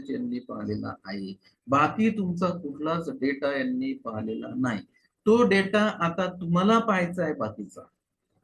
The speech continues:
त्याच्यामध्ये मी सांगतो नंबर एक काय काय पाहायचं, पुन्हा पुन्हा मी हे रिपीट करतो. नंबर एक तुमचा विषय पहा, नंबर दोन तुमचं शैक्षणिक आणि व्यावसायिक क्वालिफिकेशन्स पहा,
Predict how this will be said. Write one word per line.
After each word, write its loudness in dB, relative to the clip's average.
त्याच्यामध्ये 4
मी -2
सांगतो -4
नंबर -4
एक 0
काय -2
काय -2
पाहायचं, -8
पुन्हा -2
पुन्हा -4
मी -4
हे 0
रिपीट -6
करतो. -8
नंबर 4
एक 0
तुमचा -6
विषय -4
पहा, -12
नंबर 2
दोन 0
तुमचं -6
शैक्षणिक -4
आणि -4
व्यावसायिक -2
क्वालिफिकेशन्स -6
पहा, -6